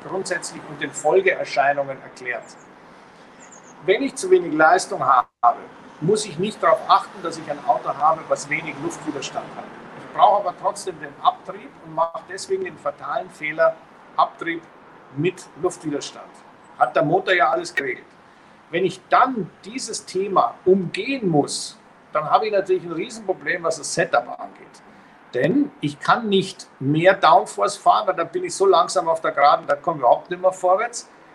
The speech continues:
Und wenn ich weniger Abtrieb fahre, also weniger Flügel, nicht nur Flügel, Abtrieb sind ja auch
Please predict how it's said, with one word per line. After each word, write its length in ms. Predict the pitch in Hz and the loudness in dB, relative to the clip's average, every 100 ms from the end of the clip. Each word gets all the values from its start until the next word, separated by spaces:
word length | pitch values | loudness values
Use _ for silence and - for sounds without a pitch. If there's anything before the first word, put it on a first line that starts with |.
| - - | -20 -10
Und 120 | 160 | -2
wenn 120 | 175 | 0
ich 240 | 175 - 127 | 0 -4 0
weniger 420 | 180 277 285 185 | 2 2 4 2
Abtrieb 340 | - - 143 | 2 -4 -2
fahre, 240 | - 139 139 | 2 4 4
also 240 | 135 131 | 0 -2
weniger 320 | 139 220 269 185 | -4 -2 0 0
Flügel, 360 | - 160 151 - - - - - - | 4 4 4 -2 -8 -20 -20 -20 -10
nicht 160 | 135 156 | -6 -4
nur 120 | 139 | -4
Flügel, 480 | - - 175 185 143 - | -2 2 4 4 2 2
Abtrieb 360 | 156 170 160 | 0 0 0
sind 200 | - 165 | -2 -2
ja 120 | 147 | 4
auch 220 | 143 139 | 6 4